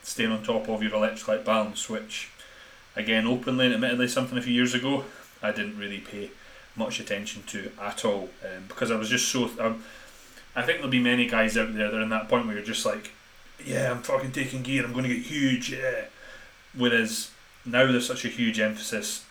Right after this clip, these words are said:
on health that, you know, yourself are putting on. Um, now, before, I know you're a busy man, before you go, what I wanted to, to always ask, um, listeners: the last question was, was when will we see you on stage again? I think that you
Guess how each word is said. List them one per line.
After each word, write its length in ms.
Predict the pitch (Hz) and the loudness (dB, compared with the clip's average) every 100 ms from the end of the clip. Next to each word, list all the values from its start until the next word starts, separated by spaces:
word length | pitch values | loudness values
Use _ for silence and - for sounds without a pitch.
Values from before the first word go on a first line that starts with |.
| - | -4
on 180 | 110 | -4
health 360 | 110 107 98 - - | 2 2 2 -6 -6
that, 240 | 107 107 - - - | -2 -2 -4 -20 -8
you 100 | 110 | -6
know, 60 | |
yourself 360 | 104 104 - - | -6 0 0 0
are 60 | - | -4
putting 220 | 82 107 | -2 0
on. 200 | 107 107 - - - | -2 -4 -12 -16 2
Um, 280 | 127 127 123 | 4 4 0
now, 160 | 135 135 | 0 2
before, 340 | 123 - 175 | 0 4 6
I 60 | 156 | 6
know 60 | 147 | 6
you're 100 | 131 | 4
a 40 | |
busy 160 | 127 120 | 2 4
man, 180 | 123 | 2
before 240 | 123 - 151 | 2 0 0
you 120 | 127 | 2
go, 140 | 131 | 2
what 200 | 135 127 | 2 4
I 40 | 123 | 4
wanted 320 | 123 120 113 | 2 0 -4
to, 220 | - 107 107 - - - - - - - | -2 -2 -4 -16 -20 -20 -20 -20 -20 -10
to 100 | - | -2
always 260 | 123 117 113 | 0 0 4
ask, 360 | 117 - - - | 4 4 -4 -6
um, 260 | 107 104 107 | -4 -4 -4
listeners: 380 | 110 - 110 - - - - - - | -6 -4 -4 -6 -14 -18 -18 -16 -4
the 80 | 127 | 2
last 220 | 139 143 | 4 6
question 200 | 160 117 | 4 4
was, 140 | 131 113 | 2 2
was 260 | 117 107 | -2 0
when 180 | 113 117 | 0 2
will 80 | 113 | 4
we 100 | 113 | 4
see 160 | - | 6
you 120 | 117 110 | 4 4
on 140 | 104 | 0
stage 320 | - 113 110 | 2 2 2
again? 260 | 107 107 104 | 4 4 4
I 60 | |
think 280 | 104 117 113 | 2 -2 -2
that 100 | 117 | -2
you 260 | 107 110 | 0 -2